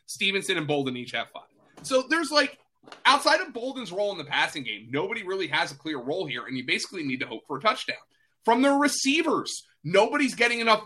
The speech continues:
volume unless you get a touchdown. And re-, recently, their best touchdown scorer at receiver has been Kendrick Bourne, but I,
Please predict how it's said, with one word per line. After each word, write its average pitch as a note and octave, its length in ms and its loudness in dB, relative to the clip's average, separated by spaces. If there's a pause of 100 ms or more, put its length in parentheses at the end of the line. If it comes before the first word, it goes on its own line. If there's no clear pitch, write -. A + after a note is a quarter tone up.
volume F3 640 0 (180)
unless A#3+ 680 2
you A3 160 -6
get A#3+ 160 2
a A#3+ 40 0
touchdown. G3+ 580 0
And D3+ 220 -8 (260)
re-, F#3 320 2
recently, C4 600 -2
their F#3 120 -2
best F#3 240 2
touchdown G#3 500 2
scorer C#3+ 360 -2
at C3+ 100 -10
receiver C3+ 340 -6
has C#3 120 -6
been C3+ 180 -4
Kendrick C#3+ 420 -4
Bourne, G#3+ 400 -2 (300)
but F3 260 0
I, F3+ 140 0